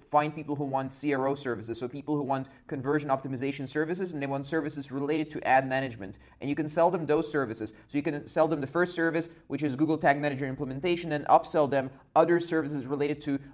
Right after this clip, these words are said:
uh, converting or having their website convert better and having their website, uh, generate more sales and more traffic with, with Google Ads and Facebook ads and so on. So Google Tag Manager, very good skill right now on Upwork,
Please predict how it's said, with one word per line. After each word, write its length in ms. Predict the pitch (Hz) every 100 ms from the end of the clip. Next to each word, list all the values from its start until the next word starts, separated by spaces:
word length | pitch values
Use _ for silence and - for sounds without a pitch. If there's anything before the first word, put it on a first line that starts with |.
| - 123
uh, 100 | 143 - -
converting 580 | 160 139 151 160 151 -
or 200 | 127 123
having 320 | 120 139 143
their 120 | 131
website 300 | 139 139 147
convert 340 | 143 120 143
better 240 | 147 180 190
and 80 | 156
having 240 | 135 143
their 160 | 135 131
website, 480 | 135 135 143 120 - - _ _ -
uh, 140 | 120
generate 340 | 120 143 135
more 400 | 135 131 143 139 139 -
sales 460 | - 151 139 131
and 120 | 131
more 160 | 131 123
traffic 600 | 123 - 127 123 117 - _ -
with, 320 | 117 120 113
with 260 | 131 123
Google 260 | 127 131 123
Ads 280 | 113 117 110
and 400 | 113 107 90 -
Facebook 360 | 135 120 117
ads 220 | 120 113 107
and 100 | 110
so 200 | 139 120
on. 160 | 85 - -
So 120 | 131
Google 240 | 160 185
Tag 240 | 175 160 147
Manager, 300 | 120 107 107
very 320 | 127 147 151
good 240 | 147 131
skill 340 | - - 143 127
right 220 | 123 123
now 160 | 123
on 40 | 117
Upwork, 340 | 127 110 110